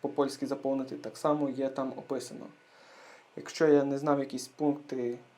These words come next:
польською, я дивився дубляж російською і, відповідно, польською, і записував польську. Ну от, дивимося, що, що там вказано.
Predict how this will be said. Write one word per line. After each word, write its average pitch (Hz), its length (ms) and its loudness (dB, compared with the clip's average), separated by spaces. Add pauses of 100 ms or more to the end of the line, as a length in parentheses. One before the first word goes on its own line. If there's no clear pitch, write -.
(140)
польською, 185 460 2
я 156 140 4
дивився 147 460 6
дубляж 131 500 0
російською 196 640 -6 (560)
і, 165 260 -2
відповідно, 147 480 0
польською, 147 500 0
і 233 260 -6
записував 151 580 0
польську. - 420 -6 (920)
Ну 175 320 -4
от, - 340 -14 (440)
дивимося, 135 520 0
що, 131 320 -6 (400)
що - 200 -2
там 147 140 -6
вказано. 185 680 0